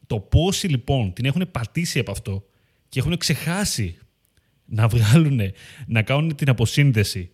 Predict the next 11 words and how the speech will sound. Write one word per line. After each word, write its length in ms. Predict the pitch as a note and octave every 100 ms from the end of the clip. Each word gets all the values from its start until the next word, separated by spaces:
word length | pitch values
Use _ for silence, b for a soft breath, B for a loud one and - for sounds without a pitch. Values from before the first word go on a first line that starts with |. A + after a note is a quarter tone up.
| b b b
ώστε 260 | A#2+ A2
να 60 | A2
μην 100 | C#3+
χρεωθούνε 460 | G3+ G3+ E3+ F#3 D#3
μετά 220 | A#2 A#2+
το 100 | A2
τρίμηνο, 360 | A2+ A2 G2+ F#2
ας 120 | -
πούμε, 340 | G2 F2+ G#2 -
δεν 200 | B2+ F#3+
φαντάζεσαι. 800 | - C#4 B3 A2 F#2+ F2 -